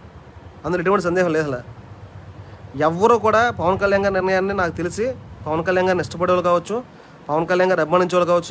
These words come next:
ఎవరు కూడా వ్యతిరేకించరు. కొంతమంది ఒక నలభై యాభై మంది ఉన్నారు. ఈ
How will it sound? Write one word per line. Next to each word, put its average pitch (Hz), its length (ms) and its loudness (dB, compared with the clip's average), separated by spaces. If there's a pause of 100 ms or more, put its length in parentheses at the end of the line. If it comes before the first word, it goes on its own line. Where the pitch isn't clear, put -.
ఎవరు 170 180 0
కూడా 185 160 -2
వ్యతిరేకించరు. 156 560 -4 (1300)
కొంతమంది 208 540 4 (340)
ఒక 151 80 -4 (100)
నలభై 175 280 4
యాభై 185 180 4
మంది 196 160 2
ఉన్నారు. 170 220 4 (220)
ఈ - 20 -8